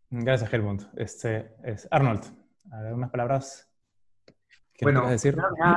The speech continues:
Speaker 2: ya, ter-, por tercera y última vez, gracias. Cuenta conmigo para de acá en adelante cualquier otro meetup de este tipo.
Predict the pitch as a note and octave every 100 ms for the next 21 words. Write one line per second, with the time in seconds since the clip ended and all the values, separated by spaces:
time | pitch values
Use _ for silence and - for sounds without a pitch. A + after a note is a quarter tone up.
0 | F3 F3+ A#2+ - C#3+ C#3 - _ _ -
1 | C#3 C#3 C#3+ C#3 F3+ F3 E3+ F3 D3+ D3
2 | D3 D3+ D3 F#3 - - - C#3+ D3+ C3+
3 | C#3 D3 D3+ C#3+ A#2+ A#2 A2+ A2+ A#2 C3+
4 | C3+ B2+ B2+ C3+ C3+ A2 - B2+ C3 B2+
5 | C3 B2+ B2+ A#2+ A#2 A2 G#2+ G#2+ _ B2
6 | B2+ B2+ B2+ B2 B2 C3 C3 C3 E3